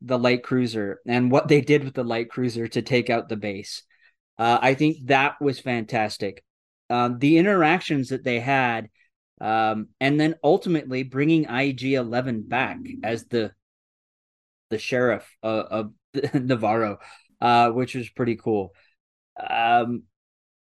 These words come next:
and the little things that interwove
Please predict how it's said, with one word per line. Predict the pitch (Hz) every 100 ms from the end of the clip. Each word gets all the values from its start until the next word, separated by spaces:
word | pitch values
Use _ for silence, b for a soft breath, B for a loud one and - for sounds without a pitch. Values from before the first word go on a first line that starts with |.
| _ _ _ _
and | - 165 214 233
the | 240
little | 170 185 196 233 220 - _
things | - 185 190 185 165
that | 156 156 -
interwove | 151 175 147 131 151 147 139 131